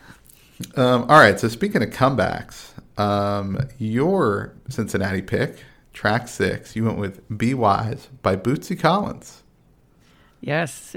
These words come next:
Speaker 2: uh, Bootsy Collins, uh, from Cincinnati, Ohio. And someone that, so to be honest, I, I had to do some research on, on people and <laughs> musicians from Cincinnati. Um, as I mentioned, n-, I wasn't, like, uh, immediately familiar with,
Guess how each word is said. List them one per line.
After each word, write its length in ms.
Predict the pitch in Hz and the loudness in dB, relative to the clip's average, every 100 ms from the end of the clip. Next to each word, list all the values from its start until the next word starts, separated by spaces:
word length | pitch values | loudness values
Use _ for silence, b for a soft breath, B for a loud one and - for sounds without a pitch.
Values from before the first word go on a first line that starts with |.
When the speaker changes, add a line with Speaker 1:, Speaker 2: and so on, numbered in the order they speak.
| - | -4
Speaker 2:
uh, 180 | 135 | -4
Bootsy 320 | 127 170 - 180 | -2 -4 -6 -6
Collins, 600 | 156 135 156 120 113 - | -2 -2 -2 -2 -6 -10
uh, 220 | - 117 123 | -8 -6 -6
from 280 | - 147 | -2 -2
Cincinnati, 600 | 151 156 - 123 127 143 | -2 -4 -4 -2 -2 -2
Ohio. 680 | - 151 - 117 - 120 180 B B B B _ | -4 -6 -4 -4 -2 -2 -4 B B B B _
And 480 | 170 170 170 156 160 - - - | -2 0 0 0 -4 -12 -20 -18
someone 380 | - 226 311 262 | -2 0 4 2
that, 260 | 190 - | 2 -4
so 160 | - 185 | -4 -4
to 120 | 170 | -2
be 80 | 180 | -2
honest, 320 | 185 196 185 - | 0 0 -4 -6
I, 340 | 143 143 143 147 | -2 0 0 -4
I 60 | - | -4
had 220 | 160 156 | -4 -4
to 40 | |
do 120 | 175 | -4
some 180 | 196 214 | -2 -2
research 400 | 185 156 160 160 | -2 -2 -4 -6
on, 200 | 139 135 | -6 -6
on 160 | 143 - | -8 -6
people 460 | 165 131 165 160 - | -6 -4 -4 -4 -2
and 220 | 202 175 | -4 0
<laughs> 0 | |
musicians 540 | 185 226 185 - 262 | 2 2 0 -2 -4
from 360 | 269 185 147 165 | -2 -2 -2 -2
Cincinnati. 680 | 185 170 220 165 147 156 285 B B B B | -6 -6 -2 0 0 -2 -4 B B B B
Um, 920 | - - 240 - - - - - 196 302 B B B | -6 2 4 4 4 2 2 0 0 -2 B B B
as 220 | - 147 180 | -8 -6 -2
I 80 | |
mentioned, 600 | 185 160 143 143 139 247 - 202 | -2 0 -2 -2 -2 -4 -6 -8
n-, 120 | 135 | -8
I 80 | - | -4
wasn't, 420 | 131 156 170 - | -2 0 -2 -4
like, 160 | 143 - | -8 -8
uh, 120 | - - | -10 -6
immediately 480 | 185 160 156 170 160 | -4 -2 0 -2 -2
familiar 420 | - 151 123 135 | -4 -4 -4 -4
with, 220 | 208 175 | -6 -10